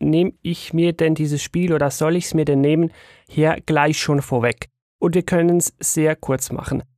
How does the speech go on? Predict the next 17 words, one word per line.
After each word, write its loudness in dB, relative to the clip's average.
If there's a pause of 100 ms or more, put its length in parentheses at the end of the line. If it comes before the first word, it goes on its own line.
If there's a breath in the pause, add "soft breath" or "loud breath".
(380)
Die 0
Xbox -4
One 2
und 0
die -2
Switch -4
haben 2
als -2
einzige 0
einen 2
Speedrun-Mode 0
als 0
Neuerung, 2
als -2
wirkliche 0
Neuerung 0
bekommen. 2